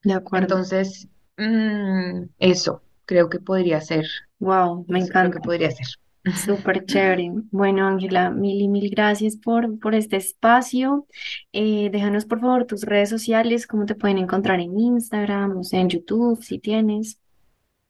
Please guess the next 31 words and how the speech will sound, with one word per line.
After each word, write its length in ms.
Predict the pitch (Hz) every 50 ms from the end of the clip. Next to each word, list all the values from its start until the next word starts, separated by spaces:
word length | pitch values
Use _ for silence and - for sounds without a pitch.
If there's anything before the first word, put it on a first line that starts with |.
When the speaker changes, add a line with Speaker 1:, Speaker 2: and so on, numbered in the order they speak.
| _ _ _ _ _
Speaker 2:
Maravilloso, 720 | 196 202 196 196 185 180 180 180 185 190 185 185 - 175 180
mil 200 | 185 190 196 185
gracias 340 | 185 196 196 190 190 196
a 140 | 214 214 214
ti 160 | - 226 220
por 220 | 208 - 208 208 214
e-, 200 | 220 - - 240
esta 200 | 226 233 220 214
conversación 680 | 226 226 233 240 240 226 233 226 220 - 214 208 196
tan 200 | 190 202 202 208
linda. 440 | 208 220 208 196 180 170 175 - - _ _ - - - - - - - -
Speaker 1:
<laughs> 220 | - - 175 185
Speaker 2:
Eh, 220 | - 202 208 208 208
entonces, 260 | 202 202 208 202 196
bueno, 200 | 214 196 185 185
en 100 | 202 208
Instagram, 560 | 220 226 226 226 - 226 226 220 226 233 233 233 226 220 - -
mm, 340 | 208 214 214 214 214 214 208
me 140 | 208 208
pueden 260 | 208 202 196 190 185 180
encontrar 500 | 185 185 196 202 202 196 190 185 175 175
como 280 | - 175 175 185 190
C 300 | 190 190 208 185 180 180 175
by 240 | 165 180 175 180
Ángela 340 | 170 165 165 160 170 180 180 180
Parra. 360 | - 254 254 247 262 302 320 311 - _ _ _ _ _ _ _ _ _
Em, 960 | - 190 185 180 180 180 175 175 175 170 170 170 165 165 156 156 156 151 147 156 160 - - - _ _ _ -
Speaker 1:
C 320 | - - 233 240 262 330 - - _ -
S 260 | 214 196 190 185 190
E, 160 | 190 185 202
Speaker 2:
en 240 | 208 196 180 165 -